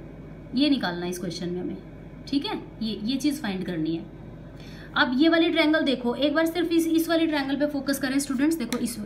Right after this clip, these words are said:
इस वाली triangle पे ये एओबी बन रही है ना एक right angle triangle, ये ninety degree पे ही bisect करते हैं। यहाँ पे जो angle होता है ना students, वो ninety degree का ही होता है। इसके जो opposite है एबी, ninety degree के जो अपोजिट है,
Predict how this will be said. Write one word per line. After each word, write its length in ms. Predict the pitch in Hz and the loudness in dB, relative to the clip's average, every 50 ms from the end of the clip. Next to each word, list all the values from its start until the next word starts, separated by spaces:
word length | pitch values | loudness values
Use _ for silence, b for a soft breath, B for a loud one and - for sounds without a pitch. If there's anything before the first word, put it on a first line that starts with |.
| - | -2
इस 160 | 254 254 - 269 | -2 -2 0 0
वाली 160 | 254 233 226 | 0 -2 -2
triangle 340 | 208 226 202 180 180 185 185 | -2 -2 -2 0 0 -2 -2
पे 260 | 180 202 285 349 381 B B B B B B - | -2 -2 -2 -2 -2 B B B B B B -2
ये 140 | 220 233 233 202 - - - - - - - - - 240 | 0 2 0 0 -2 -4 -10 -14 -16 -16 -14 -8 -4 -2
एओबी 1400 | 254 269 285 311 339 392 - - - - - - 247 262 262 269 277 302 339 349 - - 233 208 208 240 214 180 170 175 170 160 - - - - - 262 | 2 2 2 2 2 0 -4 -8 -12 -16 -8 -4 -2 0 2 4 4 4 4 2 0 -2 0 2 2 2 2 0 -4 -8 -10 -14 -16 -16 -16 -8 -2 2
बन 200 | 240 294 320 330 | 4 6 8 6
रही 120 | 330 370 392 | 6 4 2
है 60 | 403 | 0
ना 60 | 403 440 | 0 -2
एक 120 | 453 427 | 0 2
right 220 | 392 311 302 302 | 4 4 6 6
angle 220 | 311 311 311 320 311 | 4 4 4 4 4
triangle, 360 | 311 294 277 277 277 285 311 311 - - - - - - - | 4 4 4 4 2 2 0 -2 -6 -10 -14 -14 -12 0 2
ये 100 | 262 320 | 4 6
ninety 300 | 330 320 320 320 330 359 | 6 6 6 6 6 4
degree 240 | 349 359 349 349 359 | 4 2 2 4 2
पे 100 | 359 370 | 2 2
ही 60 | 370 | 4
bisect 420 | 330 330 302 294 - 320 302 302 | 4 4 4 4 2 0 0 2
करते 280 | - 285 233 208 - 214 | 2 2 2 2 2 0
हैं। 200 | 202 190 185 - | 0 0 -2 -2
यहाँ 220 | - 226 233 240 240 | -2 0 0 0 2
पे 140 | 240 285 277 | 2 2 2
जो 160 | 247 302 302 | 2 2 2
angle 240 | 285 277 277 302 320 | 2 2 2 2 2
होता 120 | 330 330 | 2 2
है 60 | 330 | 2
ना 60 | 381 | 0
students, 400 | - - - 254 247 285 285 - | 0 -2 -2 0 2 2 2 2
वो 60 | 294 311 | 2 2
ninety 320 | 294 269 262 262 254 294 | 2 2 2 0 0 0
degree 260 | 294 294 294 294 302 | 2 2 4 2 2
का 100 | 311 320 | 2 2
ही 180 | 302 277 320 339 | 2 4 4 4
होता 280 | 285 254 208 - 202 | 4 2 0 -4 -4
है। 280 | 185 180 185 - - - - - - - - - B B B B B B B B - | -6 -6 -8 -10 -14 -16 -16 -16 -16 -16 -16 -16 B B B B B B B B 4
इसके 220 | 311 320 - 359 | 4 4 4 2
जो 120 | 339 381 370 | 2 2 4
opposite 460 | 349 - 302 311 320 311 370 370 370 | 4 4 4 4 4 4 4 4 4
है 100 | 370 - - 285 | 4 4 4 4
एबी, 380 | 277 269 233 277 262 226 185 196 | 4 4 4 4 2 2 0 0
ninety 300 | 240 254 254 269 277 311 | 0 2 4 4 4 4
degree 220 | 311 311 294 302 302 | 4 6 6 4 4
के 100 | 311 320 | 4 2
जो 100 | 320 311 | 4 4
अपोजिट 420 | 294 294 277 277 269 302 302 294 | 4 4 2 2 2 4 2 2
है, 160 | 302 330 349 | 2 0 -2